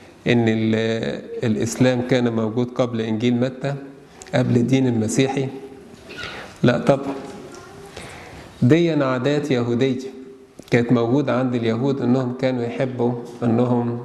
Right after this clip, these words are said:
يفتخروا ويظهروا في المجامع. والسيد الرب كلم رؤساء الكهنة وقال لهم: "أنتوا تحبوا المظاهر وتحبوا الشكل كده والناس يحيوكوا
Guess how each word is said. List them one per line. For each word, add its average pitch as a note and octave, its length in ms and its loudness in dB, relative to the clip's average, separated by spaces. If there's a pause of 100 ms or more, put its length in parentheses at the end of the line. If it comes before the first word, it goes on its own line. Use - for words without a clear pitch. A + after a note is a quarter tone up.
(140)
يفتخروا B2 760 2 (520)
ويظهروا B2 720 2 (480)
في A#2+ 440 4
المجامع. A2+ 640 0 (720)
والسيد B2+ 420 2
الرب C3 340 0
كلم C3 460 0
رؤساء A#2 480 -2
الكهنة C3 540 -2 (680)
وقال A#2+ 460 4
لهم: C3+ 280 2
"أنتوا C3 300 0
تحبوا A#2+ 560 0 (260)
المظاهر A#2+ 720 2 (200)
وتحبوا A#2+ 420 -2
الشكل B2 420 2
كده A#2+ 300 0
والناس A2+ 440 0
يحيوكوا B2 640 0